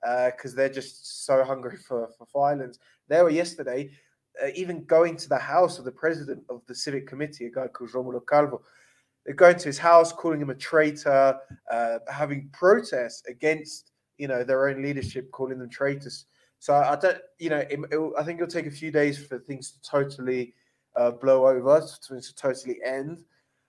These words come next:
But I think it's, you know, it's a defeat, but, you know, they flexed their muscles. Um,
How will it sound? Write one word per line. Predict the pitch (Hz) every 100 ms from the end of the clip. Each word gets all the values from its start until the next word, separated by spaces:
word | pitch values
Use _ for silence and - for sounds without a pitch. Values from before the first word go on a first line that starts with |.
| _ _ -
But | 180 180
I | 185
think | 233 - -
it's, | - 190 - - - 107
you | 185
know, | 170 151 - _ _ _ _ _
it's | 156 160
a |
defeat, | 165 175 - 208 214 - -
but, | 165 165 - _ _ _ _ _ _ _ _ _ _ _ _ _ _ _ _
you | 185
know, | 175
they | 180
flexed | 180 226 220
their | 175
muscles. | 180 208 - 139 139 - - -
Um, | 131 131 127 131 127 127 127